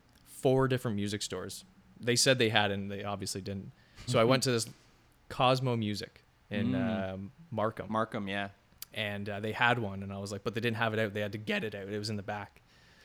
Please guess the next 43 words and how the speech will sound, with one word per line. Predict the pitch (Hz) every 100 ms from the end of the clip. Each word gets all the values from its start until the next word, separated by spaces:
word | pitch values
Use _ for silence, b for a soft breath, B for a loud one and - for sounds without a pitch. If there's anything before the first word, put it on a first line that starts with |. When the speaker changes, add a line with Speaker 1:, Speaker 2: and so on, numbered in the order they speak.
| b
Speaker 1:
So | -
I | 135
had | 131
to |
wait, | 117 120 110
like, | 92 - -
half | - 147 143 139
an | 113
hour. | 113 110
It's | 110
like, | 117
"Oh, | 135 139
yeah, | 135 127
they'll | 131
get | 127 127
it | 120
out | 113 110
for | - 117 107
you." |
I | 104
was | 101
like, | 101
"Great." | 110 120 107 b b
So | 139
I'm | 160
just, | 196
like, | 202
walking | 117 113 113 117 117 110
in |
this | 104
section | - 107 95 101
for, | 95 98
like, | 98
half | - - -
an | 113
hour. | 104
I'm | 104
like, | 104 113
"Where | 165
the | 196
heck | 120 117
is | 101
it?" | 98